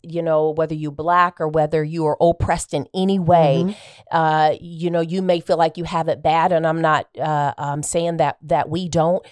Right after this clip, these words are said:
Speaker 2: Yeah.
Speaker 1: Um, but, you know, they, they had, uh, um, wounds on their backs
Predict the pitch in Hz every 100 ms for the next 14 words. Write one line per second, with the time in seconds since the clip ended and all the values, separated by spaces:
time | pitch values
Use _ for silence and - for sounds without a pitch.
0 | - 156 151 160 165 165 151 180 165 156
1 | 170 165 165 160 156 156 156 185 196 196
2 | - 170 175 185 185 202 170 160 160 151
3 | 160 156 151 - - 160 151 143 143 -
4 | _ 165 175 208 214 214 - 170 202 160
5 | 156 165 - - -